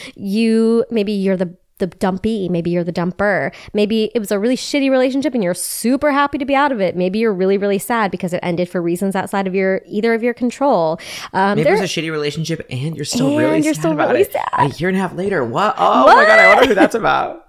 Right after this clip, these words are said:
Speaker 1: <laughs> Um, and in any case, like, I will say probably the first week or so of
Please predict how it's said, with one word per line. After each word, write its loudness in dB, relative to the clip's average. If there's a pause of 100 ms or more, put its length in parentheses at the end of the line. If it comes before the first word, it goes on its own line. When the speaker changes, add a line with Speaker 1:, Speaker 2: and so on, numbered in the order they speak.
(140)
Speaker 1:
<laughs> 2 (1300)
Um, 4 (360)
and 2
in 2
any 4
case, 0
like, 0
I 0
will 2
say 0
probably 0
the 2
first -4
week -2
or 0
so 0
of -2